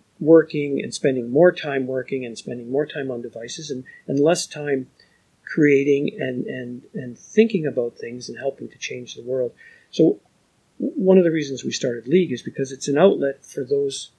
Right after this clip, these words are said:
people who are creative to start to make change, or at least have conversations that start to make change. And, and that's kind of where it came about. And also, as an ethical magazine, um, unlike a lot of the way the photo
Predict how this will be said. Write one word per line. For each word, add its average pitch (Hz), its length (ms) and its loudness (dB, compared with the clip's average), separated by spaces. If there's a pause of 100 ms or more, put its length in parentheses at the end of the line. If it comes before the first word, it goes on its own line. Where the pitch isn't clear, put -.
(100)
people 123 500 -8
who 120 120 -8
are 113 80 -10
creative 147 560 0 (580)
to - 100 -6
start - 480 2 (220)
to 135 100 -4
make 127 300 -6
change, 117 380 -6
or 131 60 -2
at 139 80 -4
least 147 200 -4
have 127 180 -6
conversations 120 840 0
that - 100 -10
start - 280 -10
to 123 80 -12
make 117 200 -12
change. - 400 -12 (260)
And, 156 160 0
and 160 200 -4
that's 165 180 -2
kind 139 260 -8
of 120 120 -8 (420)
where 143 260 -2
it - 120 -10
came 151 180 -4
about. - 220 -10 (300)
And 170 100 4
also, 175 380 4 (120)
as 143 80 -4
an 143 120 2
ethical 151 340 0
magazine, 131 720 0 (720)
um, 147 220 0
unlike 147 560 2 (280)
a 180 60 -8
lot 143 380 6
of 156 80 0
the 139 60 2
way 127 200 -2
the 120 100 -8
photo 120 400 -2